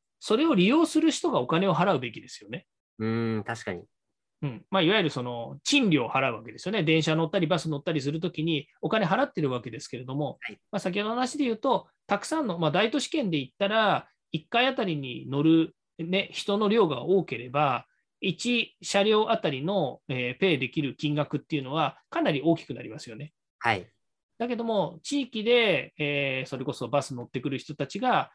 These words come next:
Speaker 1: えー、五人とか十人しかいなかったら、
Speaker 2: うん。
Speaker 1: えー、それはやっぱりね、あの、もらえるお金を高くするしかないってなりますよね。
Speaker 2: うーん。
Speaker 1: うん。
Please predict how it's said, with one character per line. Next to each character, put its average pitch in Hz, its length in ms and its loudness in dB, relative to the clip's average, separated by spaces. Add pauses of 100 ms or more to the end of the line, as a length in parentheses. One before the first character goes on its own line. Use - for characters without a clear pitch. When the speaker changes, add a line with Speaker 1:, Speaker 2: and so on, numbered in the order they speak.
(120)
Speaker 1:
え 123 120 -4
ー、 117 40 -6
五 143 100 0
人 165 180 2
と 143 80 -4
か 123 100 -4
十 180 160 -2
人 269 160 -2
し - 80 -8
か 135 100 -4
い 123 60 -4
な 135 100 -6
か 131 120 -6
っ - 100 -12
た 120 80 -14
ら、 123 320 -4 (300)
Speaker 2:
う 101 40 -14
ん。 - 40 -10
Speaker 1:
え 190 40 0
ー、 185 40 -2
そ 277 120 0
れ 302 80 4
は 277 40 4
や 254 60 0
っ - 40 -8
ぱ 254 80 0
り 143 360 0
ね、 143 380 -6
あ 123 120 -10
の、 113 180 -12
も 143 160 0
ら 214 100 4
え 220 60 6
る 226 120 4
お 226 80 2
金 226 220 0
を 214 80 -2
高 247 220 -2
く - 80 -12
す - 120 -12
る 135 80 -2
し - 100 -6
か - 100 -6
な 139 80 0
い 147 40 0
っ - 60 -6
て - 100 -20
な 113 80 -16
り 110 100 -14
ま - 80 -16
す - 120 -20
よ 110 60 -20
ね。 151 180 -14 (160)
Speaker 2:
う 113 60 -4
ー - 20 0
ん。 107 720 -2 (220)
Speaker 1:
う 131 40 -12
ん。 120 200 -14